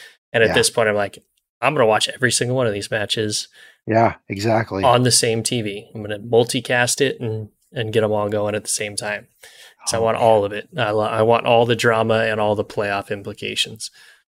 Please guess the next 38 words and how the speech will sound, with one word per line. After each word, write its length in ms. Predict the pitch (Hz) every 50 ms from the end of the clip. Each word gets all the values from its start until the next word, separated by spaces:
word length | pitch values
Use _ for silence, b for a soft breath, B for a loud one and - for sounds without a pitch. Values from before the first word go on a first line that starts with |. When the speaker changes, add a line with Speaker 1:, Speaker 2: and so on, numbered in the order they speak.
| _ _ _ _
Speaker 2:
Yeah. 340 | - - 92 98 95 85 78 - _ _ _ _ _ _ _ _ _ _ _ _ _ _ _ _ _ _ _ _ _ _ _ _ _ _ _ _ _ _ _ _ _ _ _ _ _ -
We 120 | 117 123
need, 160 | 135 151 143
like, 300 | 127 127 123 117 - -
uh, 300 | 120 113 110 107 104 101
one 200 | 101 101 113 123
of 80 | 123 107
those 560 | 117 113 110 107 101 98 - - - - - _ _ _ _ _ _ _ _ _ _ _ _ _ -
U 140 | 110 117
S 160 | 117 110 - -
L 160 | 117 113 113
League 200 | 110 113 107 101
One, 260 | 113 113 110 110 107
like, 240 | 101 101 92 87 95
gold 300 | - 101 104 113 113 -
T 200 | - - 120 107
Vs, 440 | 92 101 101 104 101 92 - - - -
whatever 200 | 110 107 107 98
they 60 | 101
ca-, 140 | 95 - -
whatever 240 | - 117 110 101 101
they 100 | 95 95
call 220 | - - 95 92 90
that. 240 | 92 92 90 95 - _ _ _
Speaker 1:
Like 140 | 113 - -
the 60 | 113 110 110 107
wraparound 640 | 104 107 113 110 107 107 - 120 117 117 117 117 117
show? 260 | - - 131 131 135 - _ _ _ _ _ _ _ _ _ _ _ _ _ _ _ _
Speaker 2:
Yeah, 240 | - 92 92 90 92
well, 140 | 98 110 120
like, 180 | 131 123 - -
the, 80 | 123
yeah, 180 | 123 139 156 143
like 140 | 127 123 -
the 80 | -
wraparound. 460 | 123 127 135 135 - 117 113 101 101 98
Like, 160 | 113 113 -
uh, 280 | 123 117 113 110 107